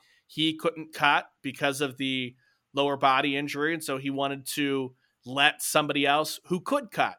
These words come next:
ha-, have an opportunity. And so, uh, w-,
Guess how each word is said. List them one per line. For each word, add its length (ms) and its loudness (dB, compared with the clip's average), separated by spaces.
ha-, 220 0
have 180 0
an 80 -2
opportunity. 680 -6
And 120 -16
so, 380 -4
uh, 120 4
w-, 200 -4